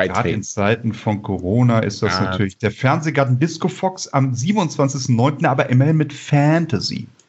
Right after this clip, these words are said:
Speaker 1: Ja, das ist ja auch mal was.
Speaker 2: Fantasy. Und die jungen Zillertaler,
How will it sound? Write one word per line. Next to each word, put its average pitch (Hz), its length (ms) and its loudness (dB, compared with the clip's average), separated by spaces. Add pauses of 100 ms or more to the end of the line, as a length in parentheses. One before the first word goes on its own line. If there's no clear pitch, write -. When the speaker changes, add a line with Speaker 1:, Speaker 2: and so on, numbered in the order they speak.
(180)
Speaker 1:
Ja, 92 280 0
das - 260 -4
ist 113 100 -12
ja - 80 0
auch - 200 -2
mal - 180 -4
was. - 200 -10
Speaker 2:
Fantasy. 87 920 0 (460)
Und 110 180 0
die 123 80 4
jungen 160 400 2
Zillertaler, 87 880 0